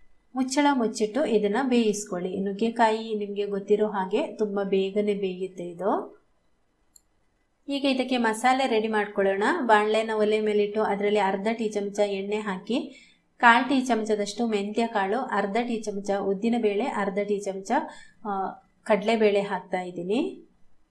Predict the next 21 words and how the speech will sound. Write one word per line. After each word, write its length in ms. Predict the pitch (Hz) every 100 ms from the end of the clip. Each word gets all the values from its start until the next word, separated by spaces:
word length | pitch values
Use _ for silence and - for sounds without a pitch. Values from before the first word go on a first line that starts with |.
| - - - - - - - - - _ -
ಇದನ್ನ 240 | 240 254 262
ಫಸ್ಟ್ 300 | 262 247 262
ಸ್ವಲ್ಪ 340 | 254 269 285 311
ಬೆಚ್ಚಗೆ 460 | 226 226 - 240 226
ಮಾಡ್ಕೊಳ್ಬೇಕು. 800 | 202 196 190 190 185 190 285 311
ಈಗ್ಲೇ 460 | 233 240 240 247
ಇದಕ್ಕೆ 460 | 220 208 208 254 302
ಐದು 340 | 214 226 214 233
ಒಣಮೆಣಸಿನಕಾಯಿ 880 | 208 208 214 214 214 196 190 185 196
ಅಂದ್ರೆ 320 | 202 202 208
ಬ್ಯಾಡಗಿ, 480 | 196 196 196 208 269 370 - - - -
ಖಾರದ 400 | 254 254 247 233
ಮೆಣಸಿನಕಾಯಿ 520 | 220 226 214 208 202
ಬೇಕಾದ್ರೆ 480 | 190 196 185 214 269
ಖಾರದ್ದು 480 | 247 196 185 190
ಹಾಕೊಳ್ಳಿ. 480 | 190 185 - 185 269
ಒಂದು 260 | 240 202 196
ಆರು 460 | 185 202 240 208
ಒಣಮೆಣಸಿನಕಾಯಿ 840 | 196 196 208 208 - 196 196 185 190
ಹಾಕೊಂಡು 640 | 190 180 - 180 233 - - - - 214
ಇದನ್ನ 260 | 190 196